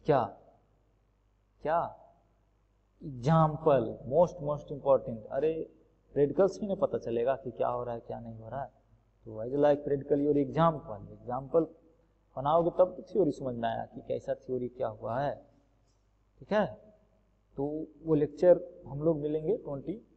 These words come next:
lecture में मिलेंगे। इस lecture को यहीं पे finish करते हैं, अगर lecture में हम discuss करने लगे तो घंटा हो जाएगा, है ना, नहीं देख पाओगे,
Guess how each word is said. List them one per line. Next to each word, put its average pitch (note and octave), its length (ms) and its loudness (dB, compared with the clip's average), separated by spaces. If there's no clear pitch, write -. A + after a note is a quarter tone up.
lecture C#3+ 300 0
में C#3+ 100 -4
मिलेंगे। C#3 360 -2
इस - 140 -20
lecture C3+ 280 -6
को C#3 280 -6
यहीं C3+ 160 -10
पे C#3 80 -12
finish C3 280 -14
करते B2+ 300 -10
हैं, C#3 100 -14
अगर A#2 180 -10
lecture C3 320 -4
में C3+ 140 -8
हम C3+ 160 -6
discuss C3 340 -8
करने C#3 220 -4
लगे C3+ 240 -2
तो C3+ 180 -8
घंटा B2 260 0
हो C3 180 0
जाएगा, A#2 220 -2
है C#3+ 80 -6
ना, B2 220 -4
नहीं B2+ 220 -8
देख C3+ 120 -4
पाओगे, A#2 300 0